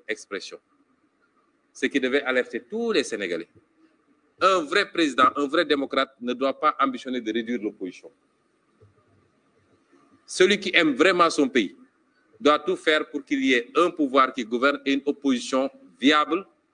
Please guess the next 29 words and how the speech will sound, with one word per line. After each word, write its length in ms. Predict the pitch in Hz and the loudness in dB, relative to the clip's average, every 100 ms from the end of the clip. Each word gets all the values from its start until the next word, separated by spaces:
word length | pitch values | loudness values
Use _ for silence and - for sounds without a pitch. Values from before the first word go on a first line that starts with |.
| _ _ _ - | _ _ _ -4
parce 200 | 151 - | -4 2
que 80 | 156 - - _ _ _ _ _ _ _ - | 0 0 -14 _ _ _ _ _ _ _ -6
le 180 | 127 | -2
vrai 240 | 139 139 190 | -2 0 0
baromètre 580 | 151 151 143 135 - - _ _ _ _ _ | 2 2 2 0 -2 -16 _ _ _ _ _
et 100 | 143 | -4
surtout 540 | - 208 214 156 127 - _ _ _ _ _ | -2 -2 0 0 -2 -4 _ _ _ _ _
ce 200 | - - | -2 0
qui 180 | 185 185 | 2 0
peut 400 | 180 165 165 165 - | 2 2 2 -2 -2
aider 280 | 170 160 160 | 2 0 2
à 120 | 131 | 0
performer, 680 | - 165 147 147 123 104 - _ _ _ | 0 -2 -2 -2 -2 -4 -8 _ _ _
c'est 140 | 139 | -4
d'avoir 300 | 131 135 151 | -2 2 0
une 140 | 131 139 | 0 -6
opposition 600 | - 123 110 110 101 120 _ _ _ _ _ _ | -4 -6 -4 -8 -10 -10 _ _ _ _ _ _
sérieuse, 640 | - 160 147 135 123 123 - _ | -2 2 4 4 2 -2 -16 _
structurée, 800 | - - 170 170 135 120 147 - _ _ _ _ _ - _ _ _ _ | -16 -6 -6 -2 0 0 -2 -10 _ _ _ _ _ -20 _ _ _ _
bien 260 | 98 156 185 | -2 0 2
documentée, 680 | 160 151 139 127 113 127 - _ _ _ _ _ | 2 2 2 2 0 -4 -8 _ _ _ _ _
qui 220 | - 135 | -8 -8
critique 480 | - 185 180 170 175 - _ _ | 0 0 2 0 0 -16 _ _
et 80 | 135 | -10
qui 100 | - | 0
vous 100 | 143 | 0
permette 340 | 135 139 147 123 | 2 2 2 4
de 80 | |
rectifier. 480 | 127 131 127 - 87 | 2 2 -4 -6 -8